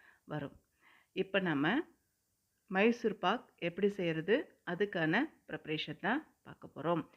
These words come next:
இது வந்து ரொம்ப ஈஸியா, சிம்பிளா செஞ்சு முடிச்சிடலாம். ரொம்ப நேரம் கூட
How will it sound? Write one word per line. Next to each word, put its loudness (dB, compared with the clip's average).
இது 4
வந்து 2
ரொம்ப -2
ஈஸியா, -2
சிம்பிளா -2
செஞ்சு -4
முடிச்சிடலாம். -4
ரொம்ப 6
நேரம் 4
கூட -2